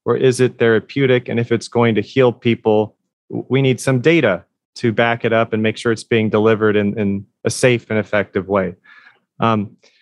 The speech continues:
s-, I'm not, I'm not sure if they're gonna develop a, a D M T beverage. It looks like they're going all in on a D M T patch. And, and Nigam, real quick, before we go to the next story, do you wanna comment on why the D M T patch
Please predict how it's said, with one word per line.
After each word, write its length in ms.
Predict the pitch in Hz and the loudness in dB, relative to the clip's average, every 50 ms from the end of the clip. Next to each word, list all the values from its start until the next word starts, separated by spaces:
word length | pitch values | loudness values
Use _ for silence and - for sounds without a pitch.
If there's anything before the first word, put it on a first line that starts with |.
| _ _ _ _ | _ _ _ _
s-, 120 | - - _ _ _ _ 131 127 - - _ | -20 -20 _ _ _ _ -10 -10 -10 -10 _
I'm 160 | - 127 127 | -4 -2 0
not, 220 | 135 143 147 143 - _ _ _ _ - | 2 2 0 0 -4 _ _ _ _ -4
I'm 120 | 131 135 | -2 0
not 160 | 147 151 147 | 0 -2 -2
sure 240 | - - - 190 202 | -4 -2 0 2 2
if 100 | 196 190 | 2 2
they're 100 | 190 175 | 0 2
gonna 200 | 160 175 170 170 | 2 2 2 2
develop 440 | 156 156 151 165 165 170 165 - - | 0 0 0 2 2 2 0 2 2
a, 260 | 147 143 143 143 139 | 2 4 4 2 2
a 100 | - 139 | 0 -2
D 200 | 131 123 143 147 | -2 0 0 0
M 120 | 143 139 131 | 2 0 0
T 180 | - - 143 | -2 0 -2
beverage. 520 | 135 123 131 131 135 143 165 180 175 170 - | 2 2 2 0 0 0 0 -2 -2 -2 -6
It 140 | - 127 120 | -6 -4 0
looks 240 | 123 139 131 - | 0 0 0 2
like 240 | - 135 131 127 _ | 0 0 0 -2 _
they're 380 | - 127 123 120 117 120 120 - _ _ _ _ _ | 0 2 2 2 2 0 -2 -8 _ _ _ _ _
going 260 | - 127 120 123 117 113 | 0 2 2 2 2 0
all 280 | 117 123 123 127 127 | 0 0 2 2 2
in 180 | 123 120 123 123 | 0 0 0 0
on 140 | 120 117 113 | 0 0 0
a 80 | 110 | -2
D 220 | 107 98 117 117 113 | -2 -2 0 0 2
M 120 | 110 110 | 2 0
T 200 | - - 110 104 | -2 -2 -4 -4
patch. 500 | - - 135 135 131 120 - - - - | -2 -2 -2 -2 -2 -2 -6 -8 -6 -4
And, 220 | 117 110 107 104 - | -2 -2 -2 -2 -2
and 160 | 120 123 135 | -2 0 2
Nigam, 300 | 156 156 135 135 123 131 | 2 2 2 2 0 2
real 140 | 165 170 160 | 0 0 0
quick, 260 | - - 160 151 - | 0 -2 -2 -2 -2
before 240 | 131 120 - 135 127 | -6 -4 -2 0 0
we 100 | 123 113 | 0 2
go 140 | 123 120 120 | 2 2 4
to 60 | 117 | 4
the 100 | 113 110 | 2 2
next 300 | 113 135 165 - - - | 2 0 0 -2 -4 -12
story, 520 | - - - 107 101 101 101 101 104 113 _ _ _ _ _ _ _ _ _ _ - | -6 -2 0 2 2 2 2 0 -2 -4 _ _ _ _ _ _ _ _ _ _ -4
do 80 | 123 | -2
you 100 | 131 139 | 0 2
wanna 220 | 143 143 143 139 131 | 2 2 2 0 -2
comment 440 | - - 135 135 131 131 127 120 | 0 0 0 0 2 0 0 0
on 340 | 117 113 110 107 107 104 104 _ _ _ _ _ | 0 0 0 -2 -4 -6 -10 _ _ _ _ _
why 440 | - 107 117 120 123 127 127 123 | -4 -2 0 2 2 2 0 0
the 120 | 120 113 113 | -2 -2 -4
D 220 | 107 113 117 113 | -4 -2 -2 0
M 120 | 110 110 104 | 0 -2 -2
T 180 | - 113 110 | -4 -6 -6
patch 460 | - - 113 101 98 98 101 - - | -4 -4 -4 -2 -2 -4 -6 -8 -16